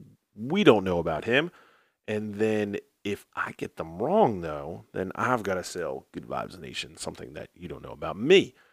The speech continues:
So, Dougie, remind me, it's been a hot minute. What are the categories I get to choose from?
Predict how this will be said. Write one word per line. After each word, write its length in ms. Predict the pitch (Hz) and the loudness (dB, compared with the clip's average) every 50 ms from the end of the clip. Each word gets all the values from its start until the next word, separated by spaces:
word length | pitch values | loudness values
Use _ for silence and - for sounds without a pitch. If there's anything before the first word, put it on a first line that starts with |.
| _ _ _ _ _ _ _ | _ _ _ _ _ _ _
So, 80 | - 135 | -4 4
Dougie, 400 | 131 156 156 147 151 156 143 127 | 6 6 6 6 4 2 2 4
remind 600 | 135 175 196 170 120 117 117 120 123 127 120 120 | 6 4 4 4 4 4 6 6 6 4 2 2
me, 180 | 123 127 127 | 2 2 2
it's 120 | 123 117 - | 2 0 0
been 160 | - 131 127 | 0 0 2
a 80 | 123 117 | 2 2
hot 240 | 113 117 117 - | 4 2 2 2
minute. 340 | 107 110 110 110 113 110 - | 2 0 0 2 0 0 -2
What 280 | - 127 160 185 175 - | -2 2 4 4 4 4
are 180 | - 104 101 98 | 4 2 2 2
the 100 | 87 90 | 2 -2
categories 680 | - - - 101 98 98 95 87 95 95 95 98 90 98 | -4 0 2 2 2 2 0 -2 -2 -2 -2 -4 -2 -4
I 80 | 98 | -4
get 140 | 92 95 90 - | -2 -4 -4 -4
to 60 | 101 | -4
choose 300 | - - 101 98 92 - | -4 -4 -4 -4 -6 -6
from? 260 | - 101 98 95 92 | -6 -6 -6 -6 -8